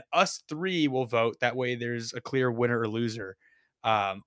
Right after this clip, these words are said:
on who we want to advance to the next round. So you're, you're an additional voice here, a-, another voice of reason to kind of help guide us one way or the other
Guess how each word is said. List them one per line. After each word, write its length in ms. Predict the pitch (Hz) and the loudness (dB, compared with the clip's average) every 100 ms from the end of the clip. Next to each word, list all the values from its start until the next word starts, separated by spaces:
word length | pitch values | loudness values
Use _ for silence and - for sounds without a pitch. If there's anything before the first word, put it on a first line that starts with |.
| - | -2
on 180 | 110 110 | 0 0
who 280 | - 139 | -2 0
we 160 | 131 127 | 2 2
want 300 | 120 117 107 | 2 2 0
to 140 | - | -4
advance 580 | 110 107 104 101 - - - | -4 0 0 0 -2 -6 -6
to 160 | 120 | -6
the 120 | 110 | -4
next 320 | 110 101 - 107 | -2 -4 -4 -4
round. 280 | 101 95 - | -2 -2 -4
So 180 | - - | -8 -4
you're, 480 | 120 143 180 180 170 - - - | 0 2 6 6 4 -2 -20 -2
you're 160 | 156 226 | 2 4
an 60 | |
additional 380 | 214 202 202 185 | 4 4 4 4
voice 340 | 131 160 165 160 | 4 6 6 6
here, 240 | 156 147 | 4 6
a-, 280 | 127 127 131 | 6 4 4
another 240 | 139 151 | 2 2
voice 300 | 151 147 143 | 2 0 -2
of 120 | 139 123 | -4 -6
reason 280 | 131 127 123 | -6 -4 -4
to 60 | |
kind 240 | - 123 123 | -2 2 2
of 180 | 110 - _ _ _ | 0 -4 _ _ _
help 280 | - 139 131 | 2 2 4
guide 240 | - 131 135 | 4 6 6
us 160 | 127 | 2
one 340 | 123 123 135 139 | 0 2 2 4
way 200 | 131 131 | 6 6
or 100 | 123 | 4
the 140 | 117 117 | 2 2
other 380 | 117 113 104 | 4 4 2